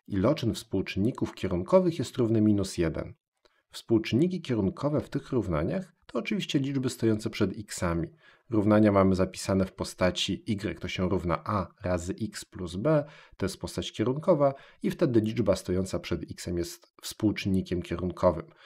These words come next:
Czyli w-, dla pierwszej prostej jest to wyrażenie m plus jeden, a dla drugiej prostej jest to minus dwa. No i te dwie proste są prostopadłe, jeżeli ten iloczyn tych współczynników kierunkowych, czyli m plus jeden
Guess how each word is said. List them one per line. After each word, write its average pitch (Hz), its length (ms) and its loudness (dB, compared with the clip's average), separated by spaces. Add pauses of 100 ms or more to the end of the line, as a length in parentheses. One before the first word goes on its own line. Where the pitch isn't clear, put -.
(280)
Czyli - 260 -4
w-, - 240 -20
dla 92 100 2
pierwszej 90 420 0
prostej 85 400 -4
jest 80 200 -6
to 85 80 -6
wyrażenie 82 480 -4
m 92 200 -2
plus - 460 -8
jeden, 120 420 4 (340)
a - 80 -2
dla 143 180 2
drugiej 90 340 -2
prostej 82 440 -6
jest 78 200 -6
to - 300 -6
minus 95 420 0
dwa. 80 380 -2 (580)
No 113 80 2
i 113 100 2
te 190 160 0
dwie 151 220 0
proste 123 340 -6
są 98 180 -4
prostopadłe, 95 840 -2 (120)
jeżeli 90 320 -4
ten 95 240 2 (440)
iloczyn 104 480 2
tych 85 120 -10
współczynników - 680 -8
kierunkowych, 82 560 -6
czyli - 240 -12
m 95 160 -2
plus 92 300 -8
jeden 113 400 0